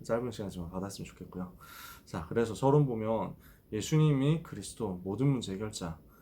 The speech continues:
이 사실을 지금까지 얘기를 한 거죠. 요한복음 십구 장 삼십 절에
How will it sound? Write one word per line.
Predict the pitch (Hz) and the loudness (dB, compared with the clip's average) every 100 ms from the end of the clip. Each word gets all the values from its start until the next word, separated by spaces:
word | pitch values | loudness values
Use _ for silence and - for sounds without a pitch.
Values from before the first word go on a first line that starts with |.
| - - | -20 -4
이 | 127 | 2
사실을 | 185 185 180 | 4 4 2
지금까지 | 147 143 151 92 | 4 4 4 0
얘기를 | 82 110 | -4 -2
한 | 143 | 0
거죠. | 147 107 95 127 - | 0 0 -4 -4 0
요한복음 | 104 127 123 117 | 2 4 2 -2
십구 | - 131 | -4 -4
장 | 131 | -2
삼십 | 143 139 - | 0 -2 -2
절에 | 98 101 113 95 - | -2 0 0 -2 -6